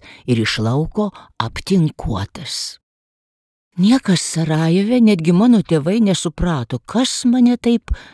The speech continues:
traukia į tą Medžiugorję. Namuose turėjau visus miestiško gyvenimo patogumus, kuriuos mano tėvai stengėsi užtikrinti sunkiu darbu. Palyginti su tuo, gyvenimas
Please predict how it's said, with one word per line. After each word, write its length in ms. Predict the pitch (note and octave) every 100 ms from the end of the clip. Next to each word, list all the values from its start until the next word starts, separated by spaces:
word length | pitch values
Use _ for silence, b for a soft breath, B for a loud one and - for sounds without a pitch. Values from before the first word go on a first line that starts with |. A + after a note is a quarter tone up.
| B
traukia 540 | A#3+ A#3+ G3 C3+ B2+ B2+
į 80 | B2+ -
tą 80 | C#3
Medžiugorję. 800 | C#3 B2+ C#3 B2+ C3 A#2+ A#2+ - - b b b b b b b b b D3+
Namuose 460 | F#3 G3 G3+ D4+
turėjau 300 | B3 B3 B3+ A#3
visus 400 | F#3+ - C#4+ -
miestiško 600 | G#3+ A3+ A#3+ - G#3+ - G3+
gyvenimo 640 | E3+ D3+ E3 F#3+ F3+ F3 D#3+
patogumus, 920 | D3 - B2 A2 G2+ G2 - - - _ B B B B B
kuriuos 300 | D3 D3 C#3
mano 220 | C#3 B2 A#2+
tėvai 300 | A#2+ A#2 A3
stengėsi 680 | - C#3+ C3 D3 E3+ - G3 B B
užtikrinti 880 | C3 - - E3+ G3+ G#3 G3+ G#3 G3+ B
sunkiu 480 | - - C3 A#2 D3
darbu. 540 | B2+ B2 A#2+ A#2+ C#3+ - _ b b b b b b b b -
Palyginti 460 | E3 A3+ A3+ F#3+ E3+
su 100 | D#3
tuo, 160 | G3+
gyvenimas 640 | D#3 D#3 D#3 G3 F#3 D#3+